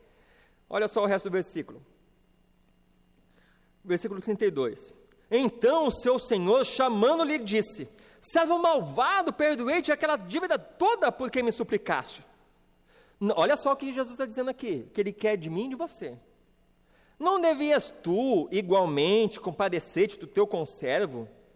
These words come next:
como também me compadeci de ti? Não devias tu também? Não devias tu?" A ideia aqui nesse versículo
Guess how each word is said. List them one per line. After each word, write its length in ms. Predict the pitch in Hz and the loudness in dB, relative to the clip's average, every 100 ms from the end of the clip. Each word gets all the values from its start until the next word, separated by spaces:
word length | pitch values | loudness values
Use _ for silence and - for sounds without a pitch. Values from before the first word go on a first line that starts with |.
| _ _ - | _ _ 0
como 240 | 208 208 | 2 2
também 340 | 226 202 202 | 2 2 2
me 100 | 254 | 0
compadeci 600 | 240 233 220 180 175 226 | -2 -4 -2 -2 -4 -4
de 120 | 226 - | -4 -4
ti? 260 | - 269 - _ _ | -6 -12 -14 _ _
Não 180 | 294 311 | -8 -6
devias 420 | 269 233 277 294 | -4 -6 -4 -4
tu 120 | - 302 | -2 -4
também? 520 | 294 196 220 427 240 _ _ _ _ _ _ _ _ _ _ _ _ - | -4 -10 -10 -12 -14 _ _ _ _ _ _ _ _ _ _ _ _ -12
Não 140 | 254 370 | -6 -4
devias 360 | 226 190 403 | -4 -4 -6
tu?" 260 | - 311 453 - _ _ _ _ _ _ - | -6 -8 -8 -10 _ _ _ _ _ _ -8
A 140 | 233 | -6
ideia 320 | 262 185 247 | -4 -4 -2
aqui 200 | 269 247 | -2 -4
nesse 260 | 269 277 269 | -6 -6 0
versículo 720 | 220 - - 262 277 196 | 0 0 -4 -8 -6 -6